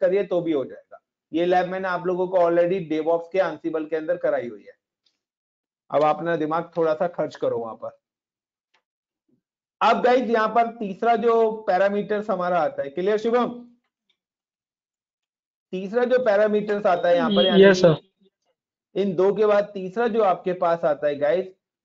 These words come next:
Speaker 1: वो यहाँ पर आपके पास आता है systems user। तो यहाँ पर एक और parameters आपके पास आता है एसवाईएसटीएम सिस्टम user।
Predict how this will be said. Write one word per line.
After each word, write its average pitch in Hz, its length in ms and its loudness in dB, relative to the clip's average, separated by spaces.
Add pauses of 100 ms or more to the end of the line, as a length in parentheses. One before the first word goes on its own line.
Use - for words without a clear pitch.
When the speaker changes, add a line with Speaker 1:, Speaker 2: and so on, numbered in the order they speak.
Speaker 1:
वो 190 220 2
यहाँ 185 320 -2
पर 202 320 0
आपके 170 320 -4
पास 185 400 -2 (100)
आता 151 300 -4
है 180 140 -2
systems - 640 -16
user। - 280 -20 (1500)
तो 156 60 -2
यहाँ 175 140 0
पर 208 220 -2
एक 180 220 -4
और 220 120 4
parameters 190 600 0
आपके 170 260 -2
पास 156 240 0
आता 135 240 0
है 202 240 0 (100)
एसवाईएसटीएम 165 1080 0
सिस्टम 180 580 -6 (1300)
user। 151 380 -2